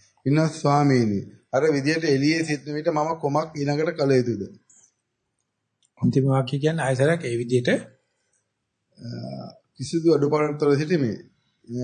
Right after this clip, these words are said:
Speaker 1: ඇස් අර බලන විට ඉතා තද අවුවේ මම භාවනා කර සිටියත්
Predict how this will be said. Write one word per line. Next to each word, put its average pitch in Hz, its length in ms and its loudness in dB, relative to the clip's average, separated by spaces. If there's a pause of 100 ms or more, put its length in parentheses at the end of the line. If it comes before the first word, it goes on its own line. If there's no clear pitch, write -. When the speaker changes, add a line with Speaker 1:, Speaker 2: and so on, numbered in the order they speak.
(200)
Speaker 1:
ඇස් 151 200 -2 (100)
අර 143 260 2
බලන 151 380 4
විට 156 200 4 (340)
ඉතා 165 400 2 (120)
තද 143 300 0
අවුවේ 165 420 6
මම 170 260 2
භාවනා 160 460 4
කර 160 180 -2
සිටියත් 151 480 0